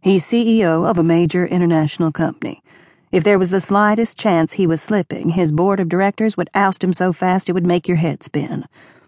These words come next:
"I wouldn't trust him with the child." Ethel crossed her arms. "This is all just so seedy." "Good thing it's not up to you,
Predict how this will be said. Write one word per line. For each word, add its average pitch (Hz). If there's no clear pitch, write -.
"I 220
wouldn't 185
trust 202
him 175
with 175
the -
child." 165
Ethel 170
crossed 160
her 165
arms. 156
"This 208
is 170
all 185
just 175
so 190
seedy." 220
"Good 330
thing 285
it's -
not 202
up 240
to 208
you, 156